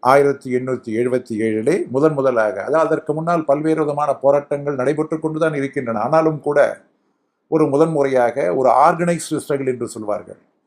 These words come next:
அந்த மன்னர் காலத்திலே கூட பல போராட்டங்கள், தொழிலாளருடைய போராட்டங்கள் எல்லாம் அங்கங்கே நடந்து கொண்டு இருந்தாலும் கூட, அவைகளெல்லாம் ஒரு ஆர்கனைஸ்டு ஒரு போராட்டமாக இதுவரை சரித்திரத்திலே குறிப்பிடப்படவில்லை. ஆனாலும் கூட,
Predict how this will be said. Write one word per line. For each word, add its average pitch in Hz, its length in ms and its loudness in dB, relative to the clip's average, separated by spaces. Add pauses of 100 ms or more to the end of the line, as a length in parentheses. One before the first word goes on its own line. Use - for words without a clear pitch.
(260)
அந்த 127 280 2
மன்னர் 143 320 2
காலத்திலே 135 520 2
கூட 147 220 -2
பல 143 260 -2
போராட்டங்கள், 127 560 0
தொழிலாளருடைய 127 560 0
போராட்டங்கள் 120 520 -4
எல்லாம் 117 300 -2
அங்கங்கே 123 400 -2
நடந்து 120 260 -4
கொண்டு 120 180 -2
இருந்தாலும் 113 440 -4
கூட, 107 380 -4 (520)
அவைகளெல்லாம் 170 680 2
ஒரு 151 160 0
ஆர்கனைஸ்டு 165 840 0
ஒரு 139 200 2
போராட்டமாக 135 800 -2 (380)
இதுவரை 175 460 4
சரித்திரத்திலே 147 720 -4
குறிப்பிடப்படவில்லை. 123 920 -2
ஆனாலும் 147 420 2
கூட, 113 340 -4